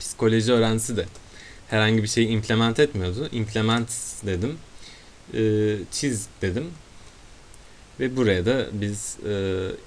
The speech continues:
implement edilmemiş metotları eklememiz gerekiyor. Çizi override ediyoruz. Bu da "Çizerim abi." desin.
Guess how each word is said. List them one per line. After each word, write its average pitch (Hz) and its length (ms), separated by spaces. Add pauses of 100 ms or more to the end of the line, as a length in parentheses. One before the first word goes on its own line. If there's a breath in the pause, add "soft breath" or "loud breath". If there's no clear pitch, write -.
(180)
implement 101 500
edilmemiş 101 520
metotları 92 480
eklememiz 104 600
gerekiyor. 107 420 (260)
Çizi 110 440
override 95 520
ediyoruz. 107 540 (2250)
Bu 104 80
da 104 140
"Çizerim 101 480
abi." 98 260
desin. 90 300